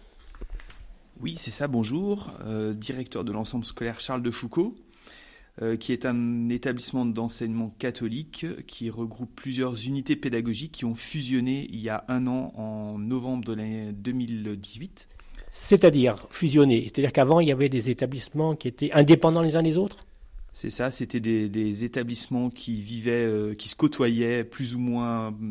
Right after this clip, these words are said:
Speaker 1: euh, de, avec proximité plus ou moins grande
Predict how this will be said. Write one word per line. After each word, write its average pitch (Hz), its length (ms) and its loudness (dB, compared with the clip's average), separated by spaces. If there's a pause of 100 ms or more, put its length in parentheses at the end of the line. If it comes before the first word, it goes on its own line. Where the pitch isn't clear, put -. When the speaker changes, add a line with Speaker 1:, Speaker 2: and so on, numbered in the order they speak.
(180)
Speaker 1:
euh, 104 300 -6 (180)
de, 101 220 -10
avec 107 280 -6
proximité 120 640 -2
plus 110 240 -10
ou 110 60 -4
moins 107 160 0
grande 139 360 -2